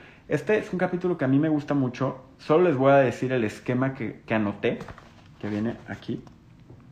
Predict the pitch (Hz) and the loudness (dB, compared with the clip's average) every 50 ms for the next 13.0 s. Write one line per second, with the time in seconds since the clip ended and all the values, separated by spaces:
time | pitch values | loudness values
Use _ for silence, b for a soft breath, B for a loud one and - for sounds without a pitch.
0 | - - - - - - - - - - - - - - 113 113 110 117 101 - | -20 -20 -20 -20 -20 -20 -20 -20 -20 -20 -20 -20 -14 -8 -6 -6 -6 -6 -8 -8
1 | - 117 110 110 113 113 - 98 98 92 - - - B B B B B B B | -6 -6 -2 -2 -2 -2 -4 -6 -8 -10 -10 -14 -18 B B B B B B B
2 | B - 131 127 127 127 131 131 - - - - - - 131 131 131 143 143 139 | B 2 4 4 4 4 2 0 -2 -10 -18 -8 0 2 2 2 4 2 2 0
3 | - - 135 127 127 127 113 135 123 117 120 117 - - 117 110 107 107 - - | 0 -2 -2 0 0 0 0 0 0 0 -2 -4 -4 -4 -4 -2 -4 -4 -6 -8
4 | 90 69 - - - - - - - - 120 117 117 117 - - 139 139 151 147 | -8 -8 -10 -12 -18 -20 -20 -8 -2 0 0 2 0 -2 -2 -2 0 2 2 0
5 | - - 123 117 113 107 107 117 143 175 202 220 269 339 349 - - - - - | -2 -4 -2 -2 0 0 2 2 2 2 4 2 2 0 0 -4 -10 -18 -20 -16
6 | - - 113 113 110 - 117 113 120 120 113 107 104 104 104 98 92 85 - - | -6 -2 -2 -2 -2 0 0 2 2 2 2 2 0 -2 -2 -4 -4 -6 -8 -8
7 | - 113 113 120 127 135 151 170 202 202 208 226 277 320 - B B B B B | -4 -2 0 0 2 2 4 4 4 2 2 2 0 -2 -4 B B B B B
8 | B - - - - 139 131 123 120 123 127 131 131 - 120 110 110 123 147 208 | B -8 -6 -4 -2 -2 0 2 2 2 2 0 -2 -2 -2 0 4 4 4 4
9 | 247 240 - - 110 110 110 - - 131 127 127 127 127 139 139 139 139 - - | 2 -2 -6 -6 -6 -6 -6 -6 -6 -4 -4 -4 -2 -2 -2 -2 -2 -2 -4 -2
10 | 110 113 120 120 123 123 123 120 131 135 - - - - - - 107 104 104 101 | -2 0 0 2 4 6 6 6 4 2 0 -4 -10 -18 -14 -8 -6 -4 -4 -4
11 | - - - 117 107 101 104 - - 127 123 127 139 139 135 135 127 120 117 123 | -6 -6 -6 -4 -4 -4 -4 -4 0 0 2 2 2 0 0 0 2 4 4 4
12 | 127 123 113 104 - - - - 110 - - - - - 131 127 127 147 190 - | 4 2 0 -2 -4 -8 -6 -6 -6 -4 -4 -6 -4 -2 -2 0 0 0 0 -2